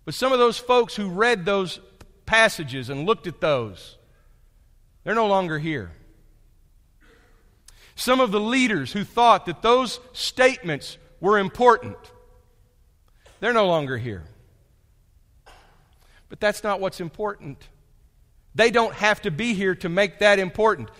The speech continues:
I guarantee you, those generations that found inspiration in these words. They intended for this to be read by you.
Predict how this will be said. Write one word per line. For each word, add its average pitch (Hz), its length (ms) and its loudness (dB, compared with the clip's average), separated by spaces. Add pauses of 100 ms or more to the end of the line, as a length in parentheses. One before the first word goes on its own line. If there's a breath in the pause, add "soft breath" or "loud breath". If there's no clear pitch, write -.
(140 loud breath)
I 240 120 8
guarantee 233 540 0
you, 196 140 0
those 196 220 2
generations 214 680 0
that 175 160 -6
found 226 360 4 (720 soft breath)
inspiration 233 840 2
in 208 200 -2
these 202 220 -2
words. 214 480 4 (260 loud breath)
They 254 240 4
intended 233 640 0 (160)
for 208 160 2
this 277 280 0
to 233 100 -6
be 233 160 -2
read 202 320 4
by 247 140 8
you. 254 500 0